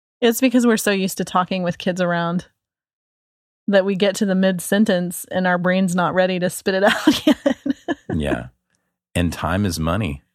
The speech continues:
Speaker 2: So if you can't, if you can't get it out, like, "I'm gonna finish your sentence so that I can move on."
Speaker 1: Yeah, exactly.
Speaker 2: The,
Speaker 1: Um,
Speaker 2: the
Speaker 1: there
Speaker 2: people, oh, sorry, go ahead.
Speaker 1: Oh, I was just gonna say there was another question about, um, I think, was there one more question that you had about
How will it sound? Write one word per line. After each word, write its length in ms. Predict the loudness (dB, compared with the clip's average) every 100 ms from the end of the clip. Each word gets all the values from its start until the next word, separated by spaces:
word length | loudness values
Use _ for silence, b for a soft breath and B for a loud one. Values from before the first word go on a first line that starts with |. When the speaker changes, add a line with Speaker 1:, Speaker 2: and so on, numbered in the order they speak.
| _ -8
Speaker 2:
So 400 | -2 0 0 -4
if 160 | -10 -12
you 60 |
can't, 340 | -8 -4 -2 -4 _ _
if 140 | -10 -8
you 80 | 0
can't 180 | 0 0
get 140 | -2
it 80 | -2
out, 160 | -2 -4
like, 200 | -4 -2
"I'm 180 | -2 -2
gonna 140 | -2
finish 320 | -2 -4 -4
your 100 | -4
sentence 380 | -6 -6 -6 -6
so 80 | -6
that 100 | -4
I 80 | -4
can 180 | -4 -6
move 220 | -4 -2
on." 300 | -2 -4 -8 _
Speaker 1:
Yeah, 280 | -2 -2 -2 -6 -8
exactly. 580 | -6 -6 -6 -8 -10 -12 _ _ _ _ _ _
Speaker 2:
The, 80 | -20 B B _ _ 0
Speaker 1:
Um, 200 | 2 4
Speaker 2:
the 60 | 2
Speaker 1:
there 160 | 2 2
Speaker 2:
people, 320 | 0 -4 -4 -2
oh, 140 | -2
sorry, 240 | 0 -4 -4
go 80 |
ahead. 200 | -6 -6 -10 _ _ 2
Speaker 1:
Oh, 120 | 4
I 100 | 4
was 140 | 0
just 100 | -4
gonna 140 | -4 -2
say 160 | -2
there 100 | 0
was 140 | 0 -2
another 240 | -2 -2
question 560 | -4 -4 -4 -4 -4 -2
about, 480 | -2 0 0 -4 -8 _ _ _ _
um, 480 | -6 -4 -4 -8 -10 -14 _ _ -4
I 100 | -2
think, 280 | -2 -4 -6 _ _ _ _ _
was 180 | -2 2
there 140 | 2
one 160 | 2 4
more 300 | 4 2 0
question 460 | -2 -4 0 0 0
that 100 | 0
you 160 | 0
had 320 | 0 2 0
about 580 | -2 0 2 2 -2 -6